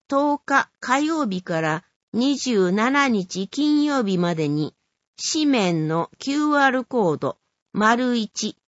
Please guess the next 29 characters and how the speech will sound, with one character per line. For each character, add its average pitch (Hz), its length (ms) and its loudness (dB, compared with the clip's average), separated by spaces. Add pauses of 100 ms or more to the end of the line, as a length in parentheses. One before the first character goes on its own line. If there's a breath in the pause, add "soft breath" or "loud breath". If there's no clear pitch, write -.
丸 233 420 2
二、 233 240 0 (200)
丸 214 360 0
三 247 360 0 (300)
で 240 220 -2 (140)
そ 247 160 0
れ 285 160 4
ぞ 233 180 0
れ 233 240 0
申 233 320 0
し - 180 -8
込 220 140 0
み。 196 240 0 (1300)
申 311 240 2
し - 140 -2
込 320 180 0
み 311 160 2
多 294 240 -2
数 294 340 -2
の 175 180 0
場 170 240 2
合 170 220 -2
は 170 120 -2
抽 269 340 -2
選 240 400 -2
し、 - 340 -6 (340)
結 254 220 -4 (140)
果 269 180 2
は 269 240 4